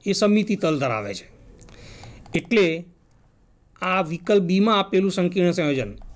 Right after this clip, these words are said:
એ પ્રકાશ સમઘટકતા દર્શાવે છે.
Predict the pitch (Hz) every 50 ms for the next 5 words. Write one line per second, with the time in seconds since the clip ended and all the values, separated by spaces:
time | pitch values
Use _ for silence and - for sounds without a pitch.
0 | - - 208 240 254 277 294 - - 196 170 170 - 214 226 226 - - 208 196
1 | 196 180 180 175 - 170 - - - 180 190 220 - - - - - - - -
2 | - - - 175 175 175 - 165 127 123 117 110 98 - -